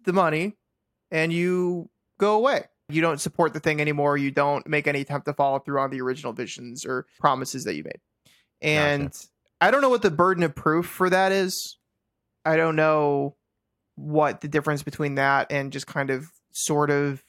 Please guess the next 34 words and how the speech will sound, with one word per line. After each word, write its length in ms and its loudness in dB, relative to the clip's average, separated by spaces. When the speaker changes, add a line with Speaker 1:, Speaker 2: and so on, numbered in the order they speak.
Speaker 1:
barely 600 0
continuing 560 -2
to 100 -4
work 200 0
on 120 2
something. 420 -2
Like, 180 -2
for 120 -2
example, 580 -4
I 140 2
would 340 -2
refer 340 0
to 160 -6
the 80 -2
entire 380 2
metaverse 680 0
at 300 0
Meta 440 4
as, 280 0
as 180 0
potentially 580 -4
in, 220 -4
worthy 320 -2
of 120 -6
the 80 -2
rug 300 0
pull 400 -2
moniker, 760 0
but 280 0
not 200 0
everybody 240 -2
has 580 -4
twenty 220 -2
billion 440 -4